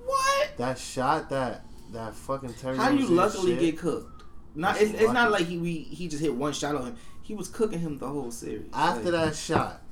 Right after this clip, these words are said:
Speaker 1: and
Speaker 2: he was
Speaker 1: Bledsoe was
Speaker 2: cooking him
Speaker 1: doing
Speaker 2: the rest of
Speaker 1: nothing.
Speaker 2: that series. Yes, you're right about that.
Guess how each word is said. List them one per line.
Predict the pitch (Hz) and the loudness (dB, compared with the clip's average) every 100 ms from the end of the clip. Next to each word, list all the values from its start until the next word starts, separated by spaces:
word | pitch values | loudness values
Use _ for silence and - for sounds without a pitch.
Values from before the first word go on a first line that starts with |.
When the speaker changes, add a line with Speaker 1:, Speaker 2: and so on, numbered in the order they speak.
| - - | -14 -4
Speaker 1:
and | 160 | 0
Speaker 2:
he | 143 | 2
was | |
Speaker 1:
Bledsoe | 156 180 180 | 2 2 2
was | 165 139 | 2 2
Speaker 2:
cooking | 156 | 2
him | 143 | 0
Speaker 1:
doing | 151 | 0
Speaker 2:
the | 160 | -2
rest | 151 | -2
of | - | -8
Speaker 1:
nothing. | 92 | -10
Speaker 2:
that | - | -10
series. | 92 82 87 | -12 -14 -8
Yes, | 107 87 - - | -8 -8 -14 -14
you're | 95 | -10
right | 104 98 | -8 -8
about | 90 87 82 | -10 -12 -12
that. | - | -12